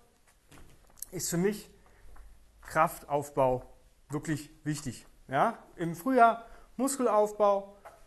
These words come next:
und dann im, äh, Sommer ein bisschen shredded, das heißt ein bisschen ripped gehen, ähm, und so weiter. Solche Geschichten. Da habe ich mir dann zwölf Wochenprogramme entweder selbst erstellt oder, ähm, aus irgendwelchen Büchern genommen.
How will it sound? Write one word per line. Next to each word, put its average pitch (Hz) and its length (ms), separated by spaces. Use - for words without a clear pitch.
und 165 220
dann 151 240
im, 147 340
äh, 165 100
Sommer 185 440
ein 156 60
bisschen 151 300
shredded, 226 560
das 160 160
heißt 156 260
ein - 40
bisschen 147 280
ripped - 320
gehen, 208 320
ähm, 160 420
und 233 200
so 180 120
weiter. 147 300
Solche 208 260
Geschichten. 139 440
Da 131 80
habe 190 80
ich 196 60
mir 214 80
dann 160 160
zwölf 147 280
Wochenprogramme 208 680
entweder 175 420
selbst 208 300
erstellt 196 420
oder, 151 380
ähm, 147 360
aus 147 140
irgendwelchen 170 420
Büchern 202 280
genommen. 185 320